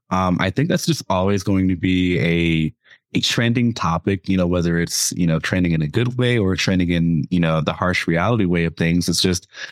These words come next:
you know, is overseas volleyball, uh, you know, for, you know, you as an athlete. And, you know, so many of our national team players, players in our pipeline, and just, you know, anyone who goes over to try it,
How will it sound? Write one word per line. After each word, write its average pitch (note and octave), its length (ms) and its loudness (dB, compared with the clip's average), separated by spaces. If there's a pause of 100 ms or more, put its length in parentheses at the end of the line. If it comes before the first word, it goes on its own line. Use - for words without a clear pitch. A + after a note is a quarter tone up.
you F#2+ 120 0
know, G2+ 180 2
is G2 320 0
overseas F#2 640 0
volleyball, F2+ 680 0 (340)
uh, F#2+ 260 0
you F#2 140 2
know, F#2+ 160 0
for, G2 800 -2 (100)
you F#2+ 100 0
know, F2+ 200 2
you F2 320 2
as F#2+ 160 0
an F#2 60 0
athlete. E2 640 -2
And, E2 400 0
you F2+ 80 0
know, E2+ 100 2
so G2 320 -2
many A2 320 0
of F2+ 140 0
our E2+ 100 0
national E2 460 0
team D#2+ 200 -2
players, E2 560 -2
players F2 360 0
in F2 40 2
our E2+ 100 0
pipeline, D#2+ 680 0
and D#2 180 0 (300)
just, G#2 300 -2
you A2 80 0
know, G2 160 2
anyone A#2 340 2
who A2 80 2
goes F#2+ 300 0
over F2+ 280 0
to - 160 -4
try D#2+ 340 0
it, D#2 200 0